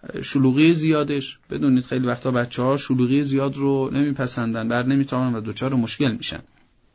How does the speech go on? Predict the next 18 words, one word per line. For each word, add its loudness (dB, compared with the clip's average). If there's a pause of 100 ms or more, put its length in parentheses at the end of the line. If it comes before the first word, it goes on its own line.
(580)
خوبه 2
فرزند 0
شما -2
اگر -4
ویژگی‌های 0
خاصی -2
داره، -2
مربی 0
رو 0
هم -2
بعد 0
از -2
اینکه -4
ثبت -4
نام 0
کردید -4
آگاه 4
کنید. -6